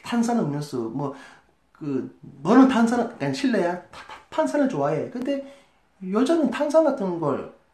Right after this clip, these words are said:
안 좋아할 수 있다고. 왜냐면 살, 다이어트 때문에. 근데 그걸, 그걸 수십 번 계속 줘. 그러면 그건 네 방식이잖아, 그치? 그냥 실내야. 그러니까 그 상대한테, 좀 상대가 원하는 부담되지 않는 방식으로 계속 수십 번 해봐.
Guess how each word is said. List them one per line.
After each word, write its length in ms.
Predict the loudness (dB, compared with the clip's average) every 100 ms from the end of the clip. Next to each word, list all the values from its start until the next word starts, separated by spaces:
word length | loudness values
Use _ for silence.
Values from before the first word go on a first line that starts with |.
| _
안 180 | -6 -2
좋아할 200 | 2 2
수 120 | 2
있다고. 300 | -2 -2 0
왜냐면 200 | 0 0
살, 380 | -2 -4 -4 -6 _ _ _
다이어트 300 | -8 -6 -6
때문에. 320 | -6 -8 -8 -12 -14
근데 160 | -8 -8
그걸, 300 | -8 -4 -4 -6 -6
그걸 420 | 0 6 4 4 -10 -20 -20 _
수십 440 | -4 2 2 2 0
번 160 | 0
계속 460 | 0 -4 -4 -6 -4
줘. 300 | -2 -2 -4
그러면 560 | -2 0 4 4 2 0
그건 360 | 0 0 -2 -14 -4
네 100 | 2
방식이잖아, 500 | 2 0 -4 -8 -8
그치? 380 | -8 -4 -4
그냥 140 | -2 -4
실내야. 600 | 0 2 2 2 -4 -8 -10
그러니까 320 | -4 -2 -2 -4 -16 -20 _ _ _
그 100 | -4
상대한테, 1120 | -4 -2 -2 0 -2 -2 -2 -2 -2 -4 -6 -12
좀 140 | -8 -8
상대가 640 | -8 -8 -4 -2 -2 -4 -8
원하는 600 | -4 0 2 2 0 -6 -16 -20 _
부담되지 600 | -12 -4 2 4 6 4 2
않는 280 | 0 -2
방식으로 840 | -4 -4 -4 -4 -4 -4 -6 -12 -14
계속 720 | -14 -8 -8 -8 -10 -8 -6
수십 640 | -8 -6 -2 -2 -2 -6 -4
번 160 | -4
해봐. 240 | -4 -12